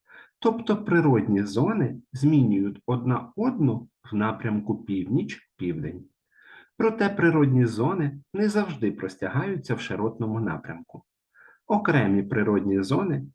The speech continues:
поширені тільки на краях материків,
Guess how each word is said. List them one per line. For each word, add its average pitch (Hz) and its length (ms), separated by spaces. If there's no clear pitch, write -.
поширені 170 640
тільки 131 440
на 113 160
краях 98 500
материків, 95 640